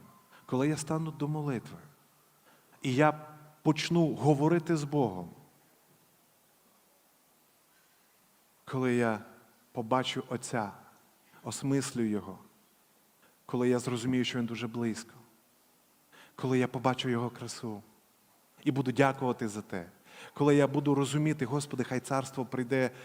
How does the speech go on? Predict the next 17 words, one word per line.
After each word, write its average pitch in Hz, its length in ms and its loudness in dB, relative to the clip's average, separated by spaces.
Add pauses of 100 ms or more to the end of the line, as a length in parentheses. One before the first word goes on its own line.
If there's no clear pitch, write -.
(1080)
до 123 120 -2
близьких 135 440 0
моїх 127 300 -2
людей», 123 320 0
вона 117 260 -2
не 117 120 0
буде 110 540 -2 (160)
дві 110 240 -4
хвилинки 110 540 -4
або 101 240 -8
три. 101 400 -10 (500)
Вона 113 180 0
буде 110 180 -2
осмислена, 104 760 -6 (400)
вона 123 160 0
буде 120 180 0
глибока. 117 720 -2